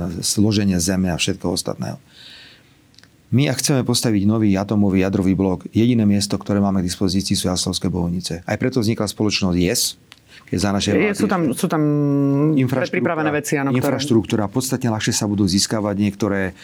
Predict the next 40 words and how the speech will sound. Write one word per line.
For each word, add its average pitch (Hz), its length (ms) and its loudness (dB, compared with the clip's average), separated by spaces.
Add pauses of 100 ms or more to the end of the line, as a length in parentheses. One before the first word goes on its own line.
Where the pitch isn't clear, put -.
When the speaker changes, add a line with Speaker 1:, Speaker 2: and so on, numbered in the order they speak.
(280)
Speaker 1:
niektoré 101 400 0
povolenia. 104 720 2
Je 110 160 0
tam 104 160 0
zadný, 107 560 0
takzvaný 98 320 0
cyklus, 104 480 0
to 110 80 0
znamená 101 320 0
spracovanie 104 640 -2
paliva 95 400 -2
alebo 92 320 0 (240)
uskladňovanie 107 560 0
paliva 98 400 0
ako 92 160 -6
také. 90 160 -6
Takže 85 240 -2
áno, 123 400 -2 (240)
ja 110 160 -2
som 117 160 -2
zástanca. 95 480 -4
A 92 80 0
vôbec 123 240 2
som 127 160 0
sa 110 160 -2
nebránil 98 480 0
ani 101 160 2
tomu, 104 320 0 (560)
aby 101 160 2
takéto 127 320 -2
obrovské 113 400 0
investičné 107 480 0
projekty 101 320 0
boli 98 240 2
riešené 98 400 2
cestou 98 320 -2
P 98 160 -2
P 92 160 -2
P. 90 80 -6 (400)
Pretože 101 560 0